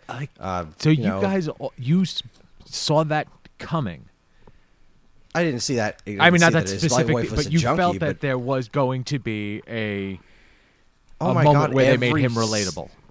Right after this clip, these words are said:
Speaker 2: uh, every single character's basic arc. Now, granted, this is a pilot episode, so I'm trying not to judge it too harshly, but every single thing about this was so completely by the book.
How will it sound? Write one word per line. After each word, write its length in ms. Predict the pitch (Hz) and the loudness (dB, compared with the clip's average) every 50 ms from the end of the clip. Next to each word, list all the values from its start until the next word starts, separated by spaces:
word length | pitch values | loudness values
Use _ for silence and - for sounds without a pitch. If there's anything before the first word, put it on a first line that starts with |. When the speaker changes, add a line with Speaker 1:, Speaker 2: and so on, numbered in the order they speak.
| - | -12
Speaker 2:
uh, 60 | - - - - | -12 -12 -8 -6
every 440 | 165 175 180 151 - 156 165 147 135 | -4 -4 -4 -4 -4 -2 -2 -2 -2
single 540 | - - - - - 156 147 156 151 156 143 | -4 -6 -6 -4 -2 -2 -2 -2 -4 -6 -6
character's 800 | - 147 135 131 135 127 - - 123 117 113 104 98 - - | -2 -2 0 0 0 -2 -4 -4 -4 -4 -4 -4 -6 -8 -12
basic 580 | - 98 98 95 110 107 107 - 120 107 - - | -14 -16 -6 -4 -4 -4 -2 -4 -6 -8 -6 -6
arc. 320 | 101 101 90 85 - - 104 | -4 -4 -4 -4 -6 -8 -8
Now, 200 | 104 101 107 98 | -6 -6 -6 -6
granted, 480 | - 90 - 117 120 123 120 107 82 | -8 -8 -4 -4 -2 -2 -4 -4 -6
this 160 | 95 92 - | -8 -10 -10
is 120 | 107 98 104 | -10 -10 -10
a 60 | 110 | -12
pilot 380 | - - - 156 147 117 98 92 | -10 -4 -2 -2 -2 -2 -2 -4
episode, 560 | 87 - - - - 95 90 90 87 82 - _ - - - - - - - _ | -6 -8 -10 -10 -8 -6 -6 -6 -8 -8 -12 _ -20 -20 -20 -20 -20 -20 -20 _
so 220 | - - - 98 90 | -12 -8 -6 -4 -4
I'm 140 | 95 98 95 | -6 -6 -8
trying 240 | - 120 113 120 | -6 -6 -6 -4
not 140 | 123 127 120 - | -4 -6 -8 -10
to 60 | 95 | -10
judge 240 | - 110 104 90 92 | -6 -6 -6 -6 -8
it 100 | 85 - | -10 -6
too 180 | - 240 226 | -4 -4 -2
harshly, 440 | 139 104 87 85 - - 82 85 85 | -2 -2 -4 -4 -6 -8 -10 -10 -10
but 240 | 78 87 98 90 80 - _ _ _ _ _ _ _ _ - | -8 -6 -8 -8 -8 -10 _ _ _ _ _ _ _ _ -8
every 440 | 104 120 135 123 131 135 135 123 113 | -4 -4 -4 -4 -2 -2 -2 -2 -2
single 640 | - - - - - - 143 127 127 123 123 123 | -4 -4 -4 -4 -2 -2 -2 -2 -2 -2 -2 -4
thing 240 | 117 - - 127 117 | -4 -4 -4 -4 -4
about 320 | 107 85 104 101 104 101 - | -4 -2 -2 -2 -2 -4 -6
this 260 | 90 87 82 - 87 | -8 -10 -10 -10 -10
was 180 | 92 92 90 | -8 -8 -6
so 340 | - - - - 110 104 104 | -6 -6 -6 -2 -2 -2 -2
completely 840 | 101 - - 95 87 - - - 98 98 98 104 101 - - 101 101 | -4 -6 -10 -12 -12 -14 -14 -12 -10 -8 -6 -8 -8 -8 -8 -8 -8
by 220 | 82 95 92 92 | -6 -4 -6 -6
the 100 | 82 87 | -6 -8
book. 340 | 82 85 78 60 - - - | -12 -12 -12 -14 -16 -18 -18